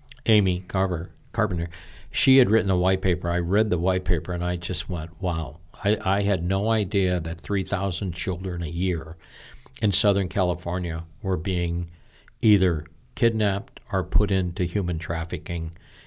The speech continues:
in one form or another. And I said, "You know, I have to get involved in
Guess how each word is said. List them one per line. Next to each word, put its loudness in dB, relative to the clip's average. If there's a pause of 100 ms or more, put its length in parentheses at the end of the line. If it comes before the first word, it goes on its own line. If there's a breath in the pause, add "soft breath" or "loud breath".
(160 soft breath)
in 2
one 0
form 0
or 0
another. -4 (760 loud breath)
And 4
I 6
said, 2
"You 2
know, 2
I 0
have -2
to -2
get 2
involved -2
in 2